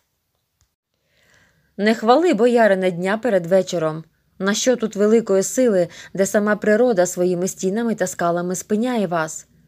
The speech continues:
А все-таки ти скажи мені, як говорити до твого батька і до тухольців, щоб трафити до їхнього серця? Говори щиро, по правді, це єдине чародійське слово". "Ой, не так воно, хлопче, не так", сказав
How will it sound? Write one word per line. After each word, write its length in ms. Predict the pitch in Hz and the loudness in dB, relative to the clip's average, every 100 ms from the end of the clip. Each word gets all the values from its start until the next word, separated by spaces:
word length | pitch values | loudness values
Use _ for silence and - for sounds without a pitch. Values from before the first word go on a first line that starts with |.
| _ _ - | _ _ -6
А 80 | 190 | -4
все-таки 480 | - 190 190 185 | -2 -4 -4 -6
ти 140 | 185 196 | -4 -4
скажи 380 | - 196 190 214 | -2 -2 0 -2
мені, 360 | 175 170 165 - - | -2 -4 -8 -12 -6
як 260 | 240 254 208 | -2 0 0
говорити 480 | 226 262 269 190 | 0 0 0 -2
до 100 | 165 | -6
твого 280 | 175 190 196 | -4 -4 -4
батька 380 | 202 226 214 180 | -2 -2 -2 -2
і 60 | 175 | -2
до 120 | 202 | -4
тухольців, 540 | 269 247 190 160 175 - - | -4 -4 -4 -4 -8 -8 -16
щоб 160 | - 165 | -12 -4
трафити 460 | 180 196 220 190 | -2 -2 -4 -6
до 100 | 165 | -2
їхнього 420 | 175 175 196 202 | -2 -2 -6 -8
серця? 540 | 220 247 185 165 160 160 _ - | -4 -2 -2 -4 -8 -8 _ -8
Говори 360 | 185 180 185 180 | -4 -2 -2 -2
щиро, 400 | - 240 196 165 | -4 -2 -2 -2
по 140 | 185 | -4
правді, 460 | 214 226 180 175 175 - - | 0 0 2 0 -2 -6 -12
це 180 | - 180 | -4 0
єдине 440 | 175 170 190 208 | 0 0 -2 -2
чародійське 600 | 202 175 170 170 170 185 | -2 -2 -2 -4 -4 -8
слово". 500 | - 208 180 160 160 _ _ _ _ - | -4 -2 0 -2 -6 _ _ _ _ -4
"Ой, 120 | 185 | -2
не 140 | 180 190 | -2 -4
так 300 | - 233 180 | -4 -6 -4
воно, 240 | 180 170 | -6 -6
хлопче, 480 | 170 208 208 - 165 | -4 -4 -4 -6 -6
не 120 | 185 | -6
так", 360 | 180 226 190 - - - | -4 -4 -4 -12 -20 -14
сказав 500 | - 247 190 196 | -4 -2 0 -4